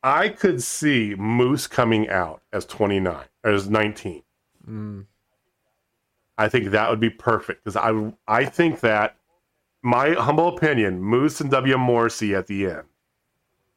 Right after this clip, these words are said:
Speaker 1: is the way to go with that.
Speaker 2: Yeah.
Speaker 1: I think Moose makes a lot of sense. Like, your gut told you that. Like, I, I understand that, because Moose is solely focused on winning
Speaker 2: Yeah.
Speaker 1: a title.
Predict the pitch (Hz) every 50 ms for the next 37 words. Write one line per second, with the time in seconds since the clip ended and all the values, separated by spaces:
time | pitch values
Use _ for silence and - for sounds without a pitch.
0 | _ _ _ _ _ _ _ _ _ _ _ - 98 95 - 95 92 98 95 90
1 | - 90 87 95 87 80 73 73 - _ - - 62 - - _ - - 139 143
2 | 139 135 131 _ _ _ _ _ _ _ _ _ _ _ _ _ _ _ _ _
3 | _ - 104 95 120 117 110 95 - - 113 120 131 139 143 143 - 143 143 135
4 | 131 - - 110 101 98 101 107 113 117 127 127 123 - - 143 139 139 135 -
5 | 135 117 123 160 180 180 175 180 156 - - - 127 120 107 107 101 95 95 92
6 | 90 90 - 113 113 - - - 147 165 170 - 127 139 143 143 135 135 135 120
7 | - - - 123 110 107 101 95 92 87 85 - 101 95 - - 101 95 95 90
8 | - - _ _ _ - - _ - 110 117 127 143 151 165 180 185 175 - -
9 | - - - _ _ _ _ _ _ _ _ _ _ _ _ _ _ _ _ _
10 | _ _ _ _ _ _ _ _ _ - 143 127 - - - - - 175 165 156
11 | 151 147 143 127 - - 123 110 98 - 101 - - 101 95 101 104 104 110 107
12 | 95 90 - - - 71 - _